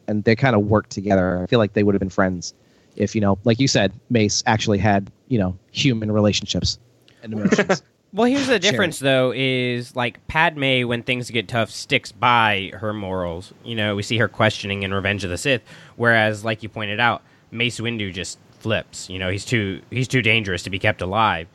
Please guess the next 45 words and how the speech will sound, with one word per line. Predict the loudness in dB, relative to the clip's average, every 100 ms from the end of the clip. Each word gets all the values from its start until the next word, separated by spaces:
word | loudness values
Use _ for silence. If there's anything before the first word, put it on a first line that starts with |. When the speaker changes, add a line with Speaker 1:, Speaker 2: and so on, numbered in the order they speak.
| _ _
Speaker 2:
It's |
like, | -16 -14
w-, | -14 -14 -12
wait, | -2 -2 -2
wait, | 0 2 2
wait | 2 2 2
a |
minute, | 0 0 -2 -2
but | -4
just | -4 -6
a |
couple | -6 -4
years | -2 -2 -2
ago, | 0 2
you | 2
were | 0
saying, | 2 4 4 2 -2 -6 -10 _ _ _ _ _
you | -6 -4
know, | -2 -4 -12 _ _ _
that | -4 -4
you | -2
were | -4
standing | 0 0 2
up | -2
for | 0
Speaker 1:
Yeah. | -2
Speaker 2:
these | 0
ideals | 0 2 0 0
of | -4
the | -4
Republic, | -8 0 2 2 -2 -8 _ -20 -12
and | -2 0
I |
think | 0 0
that's | 0 0
an | -4
important | -2 -2 -4 -8
point | -4 -4 -4 -10 _
not | -4 0 0 0
to, | -4 -4 -4 -8
to | -10 -8
get | -6 -6
lost, | 2 4 4 0 -8 -12
is | -6 -4 -4 -6 -10 -12 -14 -20 _ _ _ _ _ _ -10
he, | 0 2 4 2 0 -4